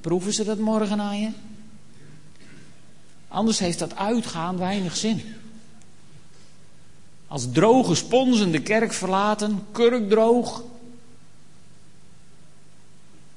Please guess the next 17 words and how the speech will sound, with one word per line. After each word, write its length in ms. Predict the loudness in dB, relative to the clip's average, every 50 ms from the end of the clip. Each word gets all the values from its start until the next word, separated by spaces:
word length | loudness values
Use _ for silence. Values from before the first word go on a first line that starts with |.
| -16 -16 -16 -16 -16 -16 -16 -16 -16 -16 -14 -12
dan 120 | -6 -4 -2
hebben 240 | 0 0 0 0 0
wij 160 | 0 0 0
niets 380 | 2 2 0 0 0 0 -2
te 100 | -2 -4
bieden 520 | -4 -2 -2 0 0 0 -2 -4 -6 -10 -12 -14 -14 -14 -14 -14 -14 -14 -14 -14 -14 -14 -14 -14 -14 -14 -14 -14 -12 -10 -10 -10 -10
waar 200 | -4 0 0 2
de 80 | 2 2
wereld 520 | 2 2 4 4 4 2 2 0 -6 -8 -10 -12 -12 -10
op 140 | -8 -4 -2
zit 180 | 0 0 0 0
te 80 | 0
wachten. 380 | 0 0 0 0 -2 -6 -8 -10 -10 -14 -16 -16 -16 -16 -16 -14 -14 -14 -14 -14 -14 -16 -16 -16 -16 -16 -16 -16 -14 -6 -2
Uitgaan. 600 | 2 4 4 4 4 2 0 0 0 -2 -2 -6 -8 -12 -14 -14 -14 -14 -14 -14 -14 -14 -14 -14 -14 -14 -14 -14 -14 -14 -14 -14 -14 -14 -14 -14 -14 -14 -14 -14 -14 -14 -14 -14 -14 -12 -8
In 180 | -4 -2 -2
Mattheüs 320 | -2 0 0 0 0 0 -2
vijf, 640 | -2 0 0 2 2 2 0 0 -2 -6 -8 -10